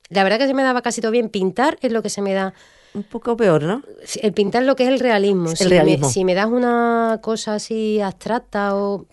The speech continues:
Speaker 1: ahí sí que te puedo hacer
Speaker 2: Sí,
Speaker 1: alguna
Speaker 2: eres más creativa.
Speaker 1: más combinación, sí, pero el realismo ahí flaqueo yo un poquito.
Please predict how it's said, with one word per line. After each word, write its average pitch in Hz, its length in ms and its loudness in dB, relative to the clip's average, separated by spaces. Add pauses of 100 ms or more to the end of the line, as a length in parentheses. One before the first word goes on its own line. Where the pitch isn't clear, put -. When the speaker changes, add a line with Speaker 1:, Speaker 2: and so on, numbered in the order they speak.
(120)
Speaker 1:
ahí 214 220 -4
sí - 180 -8
que 247 120 -4
te 220 120 -8
puedo 208 160 -4
hacer 202 220 -6
Speaker 2:
Sí, 185 60 -2
Speaker 1:
alguna 190 340 -2
Speaker 2:
eres 208 120 4
más 214 180 2
creativa. 196 400 4
Speaker 1:
más - 80 0
combinación, 202 480 0
sí, 202 180 0
pero 170 180 0
el 165 220 -2
realismo 226 760 2
ahí 226 440 0 (240)
flaqueo 190 420 -4
yo 180 140 -2
un 170 40 -2
poquito. 139 300 -8